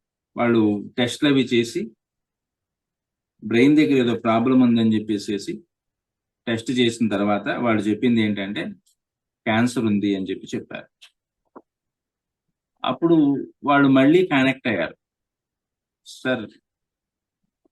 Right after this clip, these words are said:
అప్పుడు మీరు ఏదో వస్తే అనారోగ్యం ఉంది అని చెప్పేసి చెప్పారు, అదేంటి?" అని అడిగారు నన్ను. "మాకు ఇట్లా క్యాన్సర్ ఉంది, ఇలా వచ్చిందని చెప్పేసి చెప్పలేదు. మీరు చెప్పి,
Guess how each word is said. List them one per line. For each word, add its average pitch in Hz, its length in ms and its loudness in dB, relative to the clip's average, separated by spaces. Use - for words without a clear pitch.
అప్పుడు 113 280 -4
మీరు 113 220 0
ఏదో 123 100 0
వస్తే 120 280 -2
అనారోగ్యం 127 640 2
ఉంది 120 180 2
అని 113 160 2
చెప్పేసి 107 380 -2
చెప్పారు, 107 380 -2
అదేంటి?" 135 520 4
అని 208 160 4
అడిగారు 110 340 4
నన్ను. - 200 -12
"మాకు 110 180 -2
ఇట్లా - 160 -6
క్యాన్సర్ 127 440 -2
ఉంది, 120 180 0
ఇలా 107 200 0
వచ్చిందని 127 480 2
చెప్పేసి 110 320 -2
చెప్పలేదు. 104 520 -2
మీరు 113 220 0
చెప్పి, 113 260 -2